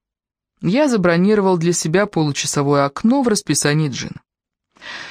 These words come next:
Пришлось отказаться от душа и скорректировать нагрузки, так что после спортзала я поспешил к преподавательскому входу в учебный корпус.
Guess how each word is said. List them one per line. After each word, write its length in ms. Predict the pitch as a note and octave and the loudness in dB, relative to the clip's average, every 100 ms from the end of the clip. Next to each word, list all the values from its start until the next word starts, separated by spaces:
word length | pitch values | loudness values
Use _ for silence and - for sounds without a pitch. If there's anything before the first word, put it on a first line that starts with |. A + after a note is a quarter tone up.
| - - - - _ - | -18 -20 -20 -20 _ 0
Пришлось 340 | G3+ G#3+ F4+ | 2 4 2
отказаться 560 | F#4 - A#3+ C#4 - A3+ | 2 2 2 2 2 2
от 160 | D#3+ | 2
душа 340 | C#3 C3+ - B3+ | 0 0 0 -2
и 40 | |
скорректировать 680 | - A3 F3+ - G#3 A#3+ A#3+ | 0 0 -2 0 0 0 2
нагрузки, 580 | B3+ E3+ C#3 A#2+ - C3+ | 2 2 0 -2 -4 -2
так 200 | D3+ - | -2 -2
что 160 | D3+ | -4
после 340 | - D#3 - C#3 | 0 -2 0 -4
спортзала 540 | - D3+ C#3 G3+ C#4+ | 0 -2 2 2 2
я 200 | F3 F#3+ | 2 0
поспешил 500 | G3 - E3 - G3 | 0 -2 -2 0 0
к 100 | - | 0
преподавательскому 920 | E3+ D#3+ D3+ D3+ D3 B2+ - - C#3 | -2 0 2 2 2 -2 -4 -2 -2
входу 340 | - A#3 G#3 | 0 0 2
в 60 | E3 | 2
учебный 380 | - D#3 D#3 D#3+ | 2 0 0 -2
корпус. 680 | - - - - - - | -4 -6 -6 -12 -10 -12